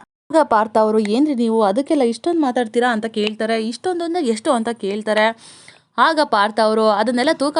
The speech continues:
ಮಾಡಿ ಹೇಳೋಕ್ಕಾಗುತ್ತಾ? ಮದುವೆ ಆದ್ಮೇಲೆ ಬರ್ತಾ ಬರ್ತಾ ಮೆಚೂರ್ ಆಗೋದ್ ಬಿಟ್ಟು ಡಮ್ ಆಗ್ತಿದ್ರಾ?" ಅಂತ ಹೇಳ್ತಾರೆ. ಆಗ ಅಪೇಕ್ಷಾ ಅವರು, "ಏನೋ ಡಮ್ಮ ಅಂದ್ರೆ ನಾನ್ ದಡ್ಡಿನ?" ಅಂತ ಕೇಳ್ತಾರೆ. ಆಗ ಪಾರ್ಥ ಅವರು, "ಇಲ್ಲ ಇಲ್ಲ, ನಾನ್ ದಡ್ಡ ಅಂತ ಹೇಳಕ್ ಬಂದೆ ಅಷ್ಟೇ" ಅಂತ ಹೇಳ್ತಾರೆ. ಅಪ್ಪ, ಹೆಂಡ್ತಿನ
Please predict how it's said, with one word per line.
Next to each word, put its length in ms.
ಮಾಡಿ 220
ಹೇಳೋಕ್ಕಾಗುತ್ತಾ? 680
ಮದುವೆ 460
ಆದ್ಮೇಲೆ 400
ಬರ್ತಾ 300
ಬರ್ತಾ 220
ಮೆಚೂರ್ 320
ಆಗೋದ್ 220
ಬಿಟ್ಟು 420
ಡಮ್ 220
ಆಗ್ತಿದ್ರಾ?" 420
ಅಂತ 140
ಹೇಳ್ತಾರೆ. 500
ಆಗ 260
ಅಪೇಕ್ಷಾ 360
ಅವರು, 140
"ಏನೋ 340
ಡಮ್ಮ 300
ಅಂದ್ರೆ 260
ನಾನ್ 220
ದಡ್ಡಿನ?" 320
ಅಂತ 160
ಕೇಳ್ತಾರೆ. 460
ಆಗ 240
ಪಾರ್ಥ 300
ಅವರು, 140
"ಇಲ್ಲ 200
ಇಲ್ಲ, 220
ನಾನ್ 340
ದಡ್ಡ 180
ಅಂತ 160
ಹೇಳಕ್ 320
ಬಂದೆ 160
ಅಷ್ಟೇ" 220
ಅಂತ 160
ಹೇಳ್ತಾರೆ. 420
ಅಪ್ಪ, 200
ಹೆಂಡ್ತಿನ 420